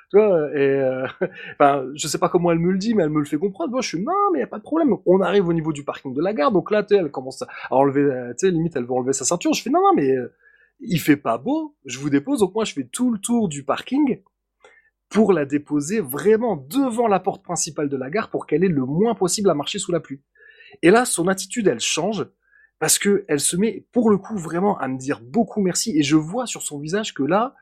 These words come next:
euh, bah là, elle s'en fout plus et que, en fait, j'ai l'impression de lire son visage, « Toi, t'es pas comme les autres. » Et, euh, tu vois, et, et, et je me dis, j'ai,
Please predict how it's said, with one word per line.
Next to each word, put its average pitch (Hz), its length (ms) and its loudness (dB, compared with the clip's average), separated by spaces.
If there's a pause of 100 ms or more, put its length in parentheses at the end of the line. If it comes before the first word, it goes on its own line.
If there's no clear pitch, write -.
(300)
euh, 143 240 4
bah 156 120 4
là, 247 120 4
elle 226 80 2
s'en 202 140 0
fout 190 200 -6
plus 233 320 0
et 151 80 2
que, 170 220 2 (400)
en 147 80 -4
fait, 240 180 2 (240)
j'ai 123 160 -2
l'impression 202 400 0
de 208 60 2
lire 175 120 -2
son 147 140 -4
visage, « 185 380 -2 (160)
Toi, 240 120 2
t'es 151 120 -6
pas 196 120 -4
comme 185 220 0
les 139 140 -2
autres. » - 280 -10 (720)
Et, 139 120 0
euh, 135 720 0
tu - 120 -6
vois, 190 220 2
et, 165 200 2
et, 151 80 -2 (200)
et 127 80 -4
je 131 80 -8
me 156 60 -8
dis, 208 240 -8
j'ai, - 320 -10